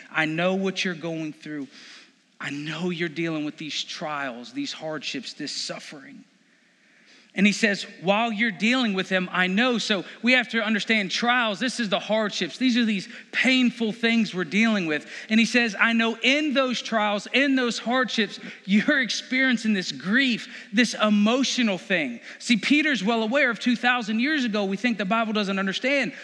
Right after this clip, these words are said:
but two thousand years ago, they already knew, yeah, these physical things you're dealing with has this emotional aspect. And he says, "I know you're suffering." I know you're dealing with this. I know it's hard.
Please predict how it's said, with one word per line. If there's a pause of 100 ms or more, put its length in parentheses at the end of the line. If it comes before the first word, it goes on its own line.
(100)
but
two
thousand
years
ago,
they
already
knew, (200)
yeah,
these (200)
physical
things
you're
dealing
with
has
this
emotional (480)
aspect. (880)
And
he
says,
"I
know
you're
suffering." (760)
I
know
you're
dealing
with
this.
I
know
it's (460)
hard.